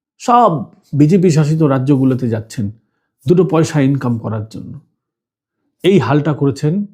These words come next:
মমতা বন্দ্যোপাধ্যায়। আর এবারের নির্বাচনের ইস্যুটা বেকারত্ব, কর্মসংস্থানের অভাব, প্রোডাকশনের অভাব, অব্যবস্থা,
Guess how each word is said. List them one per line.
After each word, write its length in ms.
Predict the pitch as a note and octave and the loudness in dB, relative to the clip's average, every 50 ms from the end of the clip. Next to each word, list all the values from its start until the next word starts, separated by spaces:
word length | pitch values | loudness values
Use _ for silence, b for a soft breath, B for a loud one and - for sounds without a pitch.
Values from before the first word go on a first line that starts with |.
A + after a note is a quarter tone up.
| _ - - | _ -8 -6
মমতা 300 | B2+ C3+ C#3 A#2 C3 B2 | -4 -4 -2 -4 -4 -4
বন্দ্যোপাধ্যায়। 680 | A#2 A#2+ A#2 A#2+ - - - G#2 G#2 - A#2 A2+ A2+ - B B B B B B | -2 -2 -2 -2 -2 -2 -2 -4 -6 -4 -4 -6 -8 -8 B B B B B B
আর 120 | - C3 C3+ - - | -2 -2 -2 0 2
এবারের 380 | E3+ F3 F3 F#3+ F#3+ G3 G3+ | 2 2 4 4 2 2 2
নির্বাচনের 760 | F#3 E3 D#3+ E3 E3 F3 F3 E3 F3 F3+ F3 F#3 F3+ E3+ F3+ | 2 2 2 4 4 2 2 0 0 0 0 0 -2 -2 -2
ইস্যুটা 580 | D#3+ B2+ - F#3+ E3 E3+ D#3+ D#3 D3+ - - b b b b b b - | -4 -4 -2 -4 -2 0 0 -2 -2 -4 -8 b b b b b b -6
বেকারত্ব, 800 | G2 B2 C3+ C3 E3+ E3+ F3 F3+ F3 F3+ - - F#3 G3 - - _ _ _ _ _ _ _ _ _ - | 0 0 0 2 2 2 2 2 0 -2 -4 -6 -6 -6 -8 -14 _ _ _ _ _ _ _ _ _ -4
কর্মসংস্থানের 840 | B2+ C#3 D#3 E3+ F3 E3 E3 D#3+ E3 E3 E3 E3 - E3+ E3 D#3 C3+ | 0 2 4 2 2 2 2 2 0 0 0 0 0 2 2 2 2
অভাব, 420 | B2 B2+ C3+ E3 F3+ F3+ - b b b b b b b - | 2 2 2 2 0 -2 -6 b b b b b b b 0
প্রোডাকশনের 600 | - D#3 F3 F#3+ F#3 F#3 - G3 F#3+ F3+ E3 D3 | 2 2 4 2 0 0 -2 0 2 2 2 0
অভাব, 560 | - C3 C#3+ C#3 C#3+ E3+ F#3 F#3 F3 - b b b b b - | 0 -2 0 2 2 2 0 0 -4 -10 b b b b b 2
অব্যবস্থা, 760 | D3 F3 F#3 F3+ F#3 F3 F3 E3+ - - - F3 F3 F3 | 2 2 4 2 2 2 2 0 0 -2 -4 -4 -4 -4